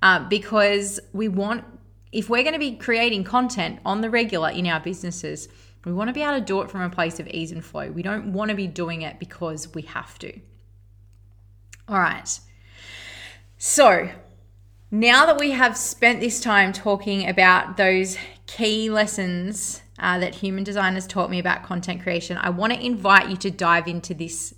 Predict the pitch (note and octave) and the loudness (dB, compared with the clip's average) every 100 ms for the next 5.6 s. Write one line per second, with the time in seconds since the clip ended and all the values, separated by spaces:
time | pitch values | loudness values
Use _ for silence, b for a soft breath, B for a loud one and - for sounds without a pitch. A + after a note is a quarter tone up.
0 | - D#3+ C3+ F3 E3+ E3 D#3 - C#3+ - | -20 -12 -4 -4 -2 -6 -6 -8 -10 -10
1 | F3+ - - - - B B B B B | -14 -20 -20 -20 -20 B B B B B
2 | B - - G#3+ E3+ - - - - - | B -6 0 2 2 -4 -12 -20 -20 -20
3 | - G3+ A3+ A#3 B3 B3 A3 F#3+ F#3+ - | -8 -4 0 0 -2 0 4 4 2 -2
4 | - G#3 F#3+ F#3+ F#3+ F#3 F#3+ F3+ F3+ E3+ | -2 2 4 4 0 0 0 -2 0 2
5 | E3+ F3 F3+ F3+ F#3 | 4 4 4 2 -2